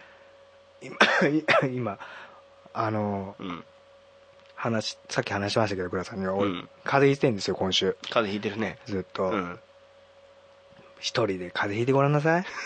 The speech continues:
Speaker 2: <laughs>
Speaker 1: この部屋で。ほんとね。
Speaker 2: うん。
Speaker 1: このまま死んだらどうなる、
Speaker 2: どうしようって。
Speaker 1: どうなるんだろうって
Speaker 2: 一人で？
Speaker 1: すっごい思うよ。
Speaker 2: 思うんだ。
Speaker 1: 思う、思う、もうほんとゲホゲホゲホゲホ言って、そこの布団の上でさ、
Speaker 2: うん。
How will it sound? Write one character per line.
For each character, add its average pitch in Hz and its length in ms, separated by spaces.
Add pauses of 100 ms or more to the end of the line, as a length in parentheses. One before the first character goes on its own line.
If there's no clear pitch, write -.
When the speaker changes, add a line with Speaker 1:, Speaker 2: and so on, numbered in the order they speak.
Speaker 2:
<laughs> - 300
Speaker 1:
こ 107 80
の 101 80
部 101 100
屋 98 180
で。 90 200 (1200)
ほ 98 80
ん 92 120
と 87 160
ね。 87 120 (400)
Speaker 2:
う - 40
ん。 85 240 (840)
Speaker 1:
こ - 160
の 143 80
ま 165 120
ま 165 100
死 - 160
ん 147 60
だ 135 100
ら 92 100 (560)
ど - 120
う 190 80
な 180 140
る、 - 20
Speaker 2:
ど - 0
う - 0
し - 0
よ 98 60
う - 20
っ - 20
て。 - 140
Speaker 1:
ど 151 100
う 220 120
な 123 140
る 95 80
ん 92 80
だ 85 120
ろ 85 80
う - 20
っ - 40
て - 100
Speaker 2:
一 - 100
人 120 100
で？ 104 60
Speaker 1:
す 101 240
っ 143 80
ご 208 120
い 160 40
思 107 160
う 87 60
よ。 92 100 (160)
Speaker 2:
思 160 340
う 147 40
ん 107 60
だ。 95 200 (220)
Speaker 1:
思 147 340
う、 202 40
思 131 220
う、 107 40
も 104 80
う - 20
ほ 160 160
ん 202 160
と - 140
ゲ 147 200
ホ 180 160
ゲ 135 160
ホ 120 140
ゲ 160 140
ホ 151 180
ゲ 110 80
ホ 107 60
言 101 80
っ - 40
て、 - 100
そ 107 140
こ 107 140
の 101 400
布 - 80
団 98 180
の 98 100
上 95 120
で 90 80
さ、 101 340
Speaker 2:
う 98 40
ん。 90 240